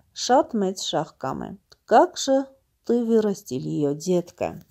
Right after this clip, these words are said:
Ինչպես ես այն աճեցրել, պապիկ։ А я такая маленькая, իսկ ես այնքան փոքրիկ եմ։ Всех на свете я боюсь. Աշխարհում ամեն ինչից վախենում եմ։ Но помочь не откажусь,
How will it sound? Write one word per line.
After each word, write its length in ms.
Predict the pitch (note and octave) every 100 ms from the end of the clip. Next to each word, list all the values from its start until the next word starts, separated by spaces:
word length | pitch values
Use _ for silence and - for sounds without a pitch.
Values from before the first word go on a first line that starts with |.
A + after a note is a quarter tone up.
| _ -
Ինչպես 400 | G#3 G#3+ - D#4+ E4+
ես 140 | D#4+ A#3
այն 160 | A3+ G3+
աճեցրել, 600 | E3+ F3 E3+ - C3 -
պապիկ։ 540 | - E3 - G#2 _
А 180 | - G#3
я 160 | A#3 B3
такая 540 | B3+ A3 A3 G#3+ G3+
маленькая, 720 | F#3+ G3+ C#4+ A3 E3+ - - - -
իսկ 260 | G3 - A3+
ես 140 | A3
այնքան 400 | G3 G3 - F#3+
փոքրիկ 560 | F#3+ D#3+ - - - -
եմ։ 160 | A#1+ - _ _ - _ _ _ _ _ -
Всех 340 | - - D#4 -
на 160 | A#3 G#3+ G#3 -
свете 580 | - - G#3 C#4 D4+ G3+
я 240 | F3+ F3
боюсь. 640 | F3 F3+ D#3+ C#3 - - - _ _ -
Աշխարհում 520 | G3+ - - B3 C4
ամեն 320 | F#3+ G3 A#3
ինչից 320 | A3+ - A3 -
վախենում 560 | G3 G3 G#3+ F#3+ D#3+
եմ։ 160 | - - _ _ _ _ _ _ -
Но 160 | G#3 G#3
помочь 580 | G#3+ F#3 G3 D#4 - -
не 200 | A3 A#3
откажусь, 880 | A#3 A#3 A3 G#3 D#3+ C#3 C#3 -